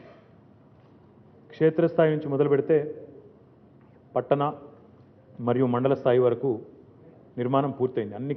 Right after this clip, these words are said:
కమిటీలు కూడా రాష్ట్ర వ్యాప్తంగా పన్నెండు వేల ఏడు వందల అరవై తొమ్మిది గ్రామ పంచాయతీలు, మూడు వేల ఆరు వందల పైచిలకు వార్డు కమిటీలు, అదే మాదిరిగా బస్తీ కమిటీలు, డివిజన్ కమిటీలు,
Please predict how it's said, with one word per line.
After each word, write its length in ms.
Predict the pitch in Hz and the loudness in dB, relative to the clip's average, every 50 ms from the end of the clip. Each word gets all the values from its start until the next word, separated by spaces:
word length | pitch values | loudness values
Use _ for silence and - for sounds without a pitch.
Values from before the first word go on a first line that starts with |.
| - | 0
కమిటీలు 300 | 139 135 127 131 131 123 117 | 0 0 0 -4 -2 0 2
కూడా 140 | 127 127 113 - - - - - - - - - - - - - - 131 | 2 0 0 -2 -8 -18 -20 -20 -20 -20 -20 -20 -20 -20 -20 -6 0 2
రాష్ట్ర 240 | 127 127 - - | 2 2 2 2
వ్యాప్తంగా 380 | 139 131 123 - - 131 131 135 131 135 | 2 2 2 2 -2 -2 -2 -2 -2 -2
పన్నెండు 300 | 127 127 135 135 135 127 | -4 -2 -2 0 4 4
వేల 180 | 131 131 127 123 120 - - - - - - 123 | 4 4 4 2 0 -2 -6 -16 -18 -10 -6 -2
ఏడు 120 | 127 131 | 0 0
వందల 200 | 127 123 127 120 117 | 0 0 0 0 2
అరవై 140 | 117 123 123 123 | 2 2 0 0
తొమ్మిది 200 | 135 120 120 113 113 | -2 -4 -4 -4 -2
గ్రామ 160 | 113 117 120 120 127 | -2 -2 -2 -2 -2
పంచాయతీలు, 440 | 117 117 - 123 120 120 123 120 131 - - - - - - - - - - - - - - - | -4 0 -2 -2 -2 -2 -4 -8 -8 -10 -12 -20 -20 -20 -20 -20 -20 -20 -20 -20 -20 -20 -8 0
మూడు 180 | 123 135 139 139 | 2 4 8 8
వేల 120 | 143 139 135 127 127 | 8 8 8 6 6
ఆరు 80 | 127 131 | 4 2
వందల 180 | 131 131 127 123 120 123 | 2 2 0 2 2 2
పైచిలకు 420 | 120 120 - 131 120 117 - 123 117 110 - - - - - - - - 107 | -2 0 -2 -6 -8 -6 -4 -4 -4 -4 -8 -16 -20 -20 -20 -20 -16 -4 2
వార్డు 180 | 107 117 123 131 - | 4 4 4 4 2
కమిటీలు, 340 | 131 123 117 127 117 120 123 - - - - - - - - - - - - - - - - - - - | 0 0 0 -2 -2 -2 -2 -6 -6 -18 -20 -20 -20 -20 -20 -20 -20 -20 -20 -20 -20 -20 -20 -20 -6 0
అదే 120 | 117 127 143 143 | 2 4 4 4
మాదిరిగా 340 | 135 131 127 127 127 135 127 117 - - - - - - - - - - - - - - - | 4 4 4 4 4 2 2 0 -2 -12 -18 -20 -20 -20 -20 -20 -20 -20 -20 -20 -10 -2 -2
బస్తీ 240 | 120 120 - - 147 143 | -2 -2 0 -2 0 2
కమిటీలు, 360 | 160 143 131 127 127 120 123 131 - - - - - - - - 123 117 107 | 2 0 2 0 0 0 0 -2 -2 -8 -16 -20 -20 -20 -20 -18 -18 -4 -2
డివిజన్ 340 | 117 120 131 127 147 135 127 135 | 0 0 2 2 0 0 0 0
కమిటీలు, 380 | 127 127 123 127 120 120 127 | -2 0 -2 -2 -2 0 -2